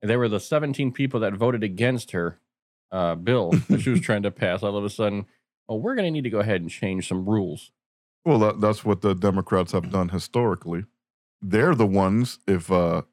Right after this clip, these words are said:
Speaker 2: if your memory doesn't fail you, that introduced the filibuster.
Speaker 1: And now they
Speaker 2: And
Speaker 1: wanna get rid of it because
Speaker 2: because
Speaker 1: it's
Speaker 2: the
Speaker 1: not helping
Speaker 2: Republicans
Speaker 1: them.
Speaker 2: are using it.
Speaker 1: Yeah.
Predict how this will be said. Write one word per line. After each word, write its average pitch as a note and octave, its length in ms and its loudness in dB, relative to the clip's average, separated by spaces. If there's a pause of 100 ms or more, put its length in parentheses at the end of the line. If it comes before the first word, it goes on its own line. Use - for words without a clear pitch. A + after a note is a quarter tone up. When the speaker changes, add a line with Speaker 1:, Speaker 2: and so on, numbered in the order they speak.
Speaker 2:
if F2+ 120 -2
your F#2 120 2
memory G2 320 0
doesn't F2 260 0
fail A2+ 340 0
you, E2+ 240 -6 (540)
that F2+ 160 2
introduced F#2 600 -2
the F2 80 -4
filibuster. C#2+ 800 -8 (720)
Speaker 1:
And G#2+ 440 0
now F#2 160 2
they G2 80 2
Speaker 2:
And G2 80 2
Speaker 1:
wanna G2+ 180 2
get G2 140 0
rid B2 200 2
of A#2+ 120 2
it A#2+ 160 -2
because A#2 260 0
Speaker 2:
because A#2 160 4
Speaker 1:
it's G#2+ 80 2
Speaker 2:
the A2+ 80 2
Speaker 1:
not A#2 160 4
helping C3+ 280 2
Speaker 2:
Republicans C3+ 260 2
Speaker 1:
them. D3 100 2
Speaker 2:
are - 20 -2 (120)
using B3+ 240 2
it. F#2 100 -8 (300)
Speaker 1:
Yeah. G2+ 220 -2